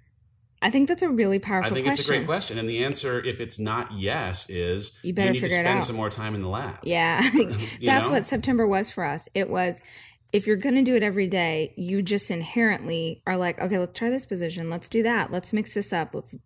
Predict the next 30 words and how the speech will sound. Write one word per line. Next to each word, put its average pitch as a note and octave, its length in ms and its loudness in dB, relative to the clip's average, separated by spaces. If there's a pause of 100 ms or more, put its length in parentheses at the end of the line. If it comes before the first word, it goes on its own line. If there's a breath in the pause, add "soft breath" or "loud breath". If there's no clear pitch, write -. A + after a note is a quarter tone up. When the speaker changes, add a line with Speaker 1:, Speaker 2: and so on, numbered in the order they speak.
Speaker 1:
do F3 200 -2
it F#3 80 0
on A#3 100 0
the C4 60 2
kitchen C#4 320 0
table," G#3+ 300 2
whatever. A#3+ 440 4
Like, F3 200 0
we G#3 100 4
just A3+ 240 0
tried G#3+ 220 2
everything, G3+ 600 0 (420 loud breath)
which G3+ 320 4 (920)
meant A#3 380 6
that D4 100 2
we A3+ 80 4
tried A3+ 240 0
more F#3 140 -2
things, F3+ 200 -2
but - 200 -6
also G3+ 320 0
meant F#3+ 300 0
that F3+ 100 -2
in F3+ 120 0
order F#3+ 220 0
to F3 100 -4
pull G4 360 -4
off E4 180 -4
those A#3 280 2
new G#3+ 460 4